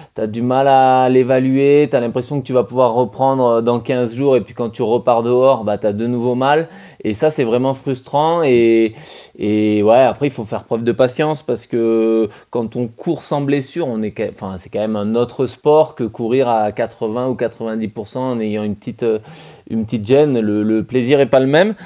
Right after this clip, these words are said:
Mais, euh, voilà, quand, euh, on sort de ça, par contre, on a, là, je vois, hein, euh, enfin,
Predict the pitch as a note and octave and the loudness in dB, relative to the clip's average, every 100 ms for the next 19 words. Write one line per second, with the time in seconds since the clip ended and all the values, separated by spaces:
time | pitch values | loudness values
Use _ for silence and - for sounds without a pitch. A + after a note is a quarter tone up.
0 | - - - A#2+ B2 B2+ A#2+ C3 D#3 D#3 | -20 -16 -4 2 4 6 6 6 6 4
1 | D3 D#3+ D3 C#3+ C#3 B2+ G#3+ G3 E3+ D3 | -2 0 2 2 0 0 2 2 2 0
2 | F#3 C#3 - C#3 - A2 G#2+ G#2 G2+ G2 | 0 0 -4 -8 -6 -6 -4 -4 -4 -6
3 | G2 G2+ B2 A#2+ A2+ D3+ D#3 B2+ B2 A2 | -6 2 2 2 0 0 2 0 -2 -2
4 | G2+ G2 F#2 - F#2+ F#2 | -4 -4 -6 -10 -12 -14